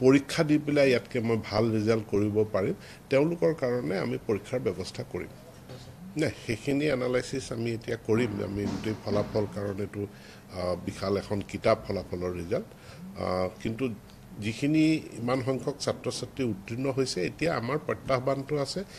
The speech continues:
এই ছাত্ৰ ছাত্ৰীখিনি যিসকলে উচ্চ শিক্ষা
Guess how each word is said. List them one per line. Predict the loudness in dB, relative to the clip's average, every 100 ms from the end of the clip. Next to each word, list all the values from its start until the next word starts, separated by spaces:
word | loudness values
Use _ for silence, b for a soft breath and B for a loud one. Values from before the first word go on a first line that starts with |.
| B -2
এই | 0
ছাত্ৰ | 0 -2 -2 -4
ছাত্ৰীখিনি | -2 -2 -2 -6 -6 -6 -2 -2
যিসকলে | -2 -4 -4 -2 -2 0
উচ্চ | 0 -2 -2
শিক্ষা | -2 -2 -8 -8 -4 -4 -4